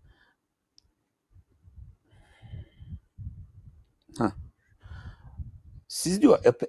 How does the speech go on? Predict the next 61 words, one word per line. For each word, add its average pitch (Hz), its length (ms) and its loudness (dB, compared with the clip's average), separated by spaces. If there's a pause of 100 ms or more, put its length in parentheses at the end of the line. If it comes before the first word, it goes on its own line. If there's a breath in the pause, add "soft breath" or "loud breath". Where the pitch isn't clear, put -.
(160)
e-, - 400 4
ya," 123 300 6
diyor, 165 120 4
"niye," 135 360 4
diyor, 285 260 8
"İsrail'i 123 760 8
biz 117 220 -2
bu 113 80 -2
kadar 120 220 8
savunuyoruz 113 540 0
ki?" 92 140 -10
diyor. - 140 -8 (300)
"Yani 120 220 2
neden 190 360 4
biz 262 140 2
İsrail'in 151 560 6
dediğini 110 300 2
yapıyoruz?" 92 440 -2
diyor. 76 140 -10 (580 soft breath)
Adam 185 260 6
işte 190 200 -2
diyor 196 120 4
ki, - 80 0
"Ya 175 100 2
İran 175 280 6
şöyle 160 280 2
şöyle," 147 240 0
o-, - 120 -4 (180)
bir 127 260 2 (200)
adam 156 240 0
sallıyor 156 500 8
Ted 92 240 -2
Cruz. 82 200 -8
Diyor 160 140 4
ki, 123 160 2 (220 soft breath)
"İşte 135 220 -2 (180)
Trump'ı 175 420 6
öldürmeye 160 540 6
çalıştılar 95 520 2
çünkü," 85 280 -14
diyor. - 180 -16
Adam 147 220 2
diyor 226 100 0
ki, 180 80 2
"Nerede 240 220 8
öldürmeye 190 340 4
çalıştılar? 123 340 2
Bizim 160 200 0
haberimiz 185 340 2
yok," 104 120 -2
diyor. 120 100 -8
"İki 254 160 2
yıldır 208 180 6
öldürmeye 190 360 6
çalışıyorlar," 95 460 0
diyor. 98 100 -14
Sallıyor 392 600 8
bildiğiniz 180 420 2
gibi 104 140 0
yani 90 200 0
hani 90 200 -6